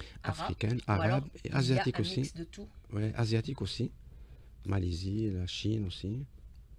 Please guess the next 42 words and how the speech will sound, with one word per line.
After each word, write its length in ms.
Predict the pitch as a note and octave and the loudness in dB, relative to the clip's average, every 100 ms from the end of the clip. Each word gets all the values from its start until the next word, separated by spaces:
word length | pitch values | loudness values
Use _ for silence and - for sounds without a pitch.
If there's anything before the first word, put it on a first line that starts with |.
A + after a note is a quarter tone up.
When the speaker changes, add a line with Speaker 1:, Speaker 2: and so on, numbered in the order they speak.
| - - - - - - - - | -20 -20 -18 -18 -18 -16 -16 -4
Speaker 1:
Alors, 200 | A3+ C4+ | 2 2
Speaker 2:
Mm. 60 | B3 | 2
Speaker 1:
euh, 200 | A3 G#3 | 2 0
monsieur 240 | G#3 G#3+ A#3+ | -2 -4 -4
Hamdi, 240 | G3+ C#4+ - | -4 -4 -4
euh, 280 | F3+ F3+ D#3+ - | 0 0 0 -4
autre 240 | F3 D#3+ | -8 -8
question, 380 | E3 D#3+ - C#4+ | -8 -8 -8 -6
bien 180 | F#3 D3 | -4 -4
sûr, 180 | - | -4
qui 140 | - D3+ | -8 -6
est 20 | |
d'actualité 540 | C#3+ C#3 - C#3+ - | -6 -6 -6 -6 -4
aujourd'hui. 480 | G3 D3 C#3+ D#3+ A#3+ | -4 -4 -6 -4 -4
L'université 640 | F4 E3+ D3 - D3+ - C4 | -2 -2 -2 -4 -10 -8 -6
doit-elle 300 | D3 A#3 E3+ | -4 -4 -6
aujourd'hui 280 | C#3+ C#3 | -6 -8
s'avo-, 440 | E3 D3 C#3+ D3 C#3+ | -6 -6 -6 -8 -8
s'a-, 320 | D3 D#3+ D3 - - - | -6 -2 -2 -4 -10 -12
s'ouvrir 480 | - B3 G3+ G3 D#3+ | -6 -2 0 0 0
davantage 460 | D3+ D3+ D3 F#3 G3 | -2 -2 -2 -2 -4
sur 260 | - D3+ | -4 -4
le 100 | D3+ | -2
monde 320 | D3 F#3 B3 | -2 -2 -4
pour 180 | - D3+ | -6 -6
une 140 | D3 C#3 | -4 -6
qualité 400 | A#3 G#3 E3 D3+ | -4 -6 -6 -8
de 100 | C#3+ | -6
l'enseignement, 420 | C#3+ - C#3 A3+ | -8 -8 -8 -8
puisque 180 | - D#3 | -10 -10
même 160 | F#3+ | -10
le 80 | D3 | -10
président 320 | - D3+ C#3+ | -10 -10 -8
de 60 | C#3+ | -8
la 80 | C3+ | -8
République, 360 | C3 D3 F3+ | -10 -12 -10
lors 180 | F#3 C3+ | -10 -8
des, 180 | C3+ C#3+ | -8 -10
des 160 | C#3+ E3 | -10 -12
conseils 360 | - C3 - | -10 -10 -8
des 120 | B2 | -6
ministres, 280 | B2 C#3+ G3+ | -4 -4 -6